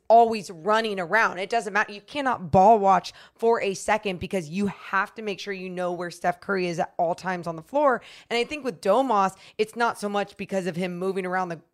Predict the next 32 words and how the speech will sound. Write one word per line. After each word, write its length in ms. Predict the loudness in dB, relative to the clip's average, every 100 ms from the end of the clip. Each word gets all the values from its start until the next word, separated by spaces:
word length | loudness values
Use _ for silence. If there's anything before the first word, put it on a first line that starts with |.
| _
floor 360 | -2 2 4 4
like 340 | 2 0 -4
Steph 340 | -12 0 0 0
Curry. 440 | -6 -4 -2 -4 -12 -8 -4
It's 200 | -4 -2
more 220 | 0 0
because 280 | -2 -8 -10
he's 140 | -12
so 300 | -4 -2 -2 0
active 640 | 0 0 -2 -2 -2 -6 -18 -20 _
when 360 | -2 0 0 -4
he's 480 | -12 -12 -12 -14 -20 _ -8
has 320 | 0 0 0
the 80 | 2
ball. 360 | 6 8 8
He's 280 | 4 -4 -12
thinking 360 | -8 -6 -2 -2
of 120 | -2
a 40 |
quick 380 | -6 -2 -2 -2
first 380 | -2 0 0 -4
move, 320 | -6 -6 -6
what 220 | 0 0
he's 200 | 0 -8
going 280 | -4 -4 -4
to 40 | -8
do, 240 | -8 -6
whether 300 | -4 -2 -4
it's 160 | -8 -4
with 180 | -4
a 60 | -2
pass 420 | -2 0 0 -4